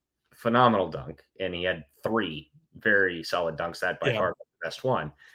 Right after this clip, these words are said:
Speaker 1: But a p-, a possession or two before that,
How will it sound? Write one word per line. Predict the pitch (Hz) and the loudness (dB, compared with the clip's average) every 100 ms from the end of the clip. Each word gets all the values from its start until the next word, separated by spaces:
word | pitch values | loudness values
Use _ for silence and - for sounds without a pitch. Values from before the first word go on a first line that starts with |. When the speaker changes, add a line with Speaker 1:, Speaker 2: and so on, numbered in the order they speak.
| - - - | -20 -20 6
Speaker 1:
But | 123 113 - _ _ _ | 8 8 4 _ _ _
a | 110 | -2
p-, | - - - - | -2 -6 -4 0
a | |
possession | - 110 151 220 185 | 0 4 4 6 6
or | 151 | 6
two | 156 | 6
before | 127 117 160 | 2 4 4
that, | 143 82 80 - | 4 2 -2 -8